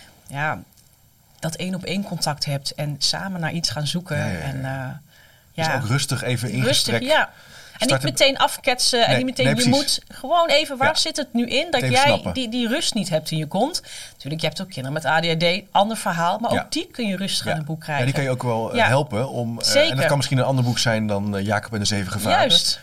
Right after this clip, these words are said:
Speaker 2: Dan pak je een ander boek.
Speaker 1: Ja, of
Speaker 2: Maar
Speaker 1: een stripboek, ook prima.
Speaker 2: Ja, precies.
Speaker 1: Maar gewoon, ga maar eens gewoon, zoek die rust maar eens. Ja, ik wil
Speaker 2: Nou ja.
Speaker 1: niet heel zweverig overkomen, maar het is ook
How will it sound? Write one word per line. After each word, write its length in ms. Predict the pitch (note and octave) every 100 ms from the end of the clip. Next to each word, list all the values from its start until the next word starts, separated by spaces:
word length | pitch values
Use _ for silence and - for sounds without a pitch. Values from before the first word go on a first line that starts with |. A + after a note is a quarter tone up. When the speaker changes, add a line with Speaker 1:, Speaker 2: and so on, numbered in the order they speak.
| -
Speaker 2:
Dan 100 | B2+
pak 160 | C3
je 60 | -
een 60 | A#2
ander 180 | C3+ D3
boek. 260 | A#3+ - -
Speaker 1:
Ja, 180 | E4 - -
of 100 | -
Speaker 2:
Maar 80 | C#4
Speaker 1:
een 60 |
stripboek, 460 | D#4+ E4+ F#4 F#4+ D4
ook 260 | - F4 -
prima. 320 | - D4 G#3+
Speaker 2:
Ja, 200 | - F#2+ -
precies. 260 | - A2 G#2+
Speaker 1:
Maar 100 | D4+
gewoon, 280 | - E4 E4+
ga 260 | - F4
maar 140 | E4+ C#4+
eens 140 | C#4
gewoon, 320 | - B3+ C4 B3
zoek 280 | - D#4 -
die 140 | A#3+
rust 260 | A#3+ D#4 -
maar 120 | A3+
eens. 220 | A3 -
Ja, 60 | -
ik 80 | F#3
wil 100 | G#3
Speaker 2:
Nou 20 |
ja. 60 | A3
Speaker 1:
niet 60 |
heel 100 | A#3+ B3+
zweverig 400 | - G3+ B3+ A3
overkomen, 540 | - C4+ C#4 - G#3+ G#3+
maar 220 | A#3 - - -
het 120 | -
is 100 | F4
ook 60 | F#4